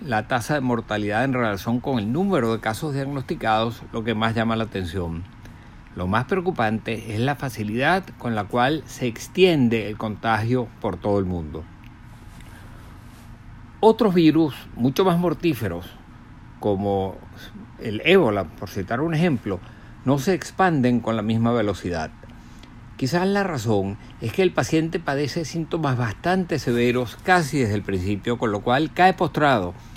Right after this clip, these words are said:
y, al no circular, tampoco propaga la enfer-, la enfermedad a otras personas. En cambio, que cerca del ochenta por ciento de los que contraen el covid diecinueve solo padecen síntomas leves,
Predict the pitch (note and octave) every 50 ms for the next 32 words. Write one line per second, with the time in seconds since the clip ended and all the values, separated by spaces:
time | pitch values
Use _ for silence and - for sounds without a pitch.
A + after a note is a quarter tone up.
0 | - - - - - A2 A2+ A2 G#2 G#2 A2 B2 A#2+ C#3+ D#3+ D#3 G#3+ G3+ G3 -
1 | A3+ G3+ D#3 B2 B2+ C#3 C#3 - - - - - - - B2+ A#2+ A#2 - C3 B2+
2 | B2 C3 C3 C3 C3 A#2+ A#2+ A#2 A#2 C3 C3+ B2+ A#2+ A#2 G2+ - A#2+ G#2+ - A#2
3 | A#2+ A2+ G#2 F2 A#2 G#2 G2+ G#2+ A2+ B2+ C#3+ D3 C3 G#2 G2+ G2+ A#2 A2+ G#2+ -
4 | - - - F2+ E2 D2+ C#2+ D2 D#2+ - - - - - - - - - - -
5 | - - - - - - - - - - - - - - - G#2+ F#2 A#2 B2 C3+
6 | D3+ D#3+ F3+ F#3+ F#3 E3+ - - C3 A#2+ A#2 - - - B2+ A#2+ A2+ A2+ - A2
7 | G#2 G2+ G2+ G2 F#2+ - D3+ E3+ F#3+ F#3+ A3+ G3 G3 E3+ C3 C3+ D3 D3 C3 A#2+
8 | - - A2 A2 G#2 G2 F#2 - - G#2+ - - F#2+ - - C#3 D3+ D#3+ E3+ F3
9 | F#3 F#3+ G3 F3+ - - C3 A2+ - A2 G#2+ A#2 C#3 C#3 - - C#3+ E3 D#3 C#3+
10 | E3+ F3 C#3+ G#2+ G2 F#2 F2 G2 C#3 D3+ - - - - - - - - - C#3+
11 | E3 F#3 F3+ E3+ D#3+ D3+ C3 E3 F3+ E3 C3+ B2 D#3 D3 - - D#3 D3 B2 A#2+
12 | C#3+ E3+ D#3+ B2 F#2 F2 - -